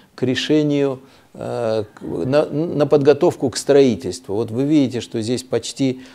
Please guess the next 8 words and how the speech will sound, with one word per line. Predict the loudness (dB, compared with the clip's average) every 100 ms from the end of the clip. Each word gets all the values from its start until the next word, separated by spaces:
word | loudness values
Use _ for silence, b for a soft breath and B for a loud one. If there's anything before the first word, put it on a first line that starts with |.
| B B
двадцать | -2 2 2 2 -6
четыре | -6 -4 -2 0
месяца | 0 0 0 -4 -2 -4
у | -2
них | -4 -4
уходит | -8 0 0 0 -4 -8 b b b
на | -2 -2
то, | 2 4 4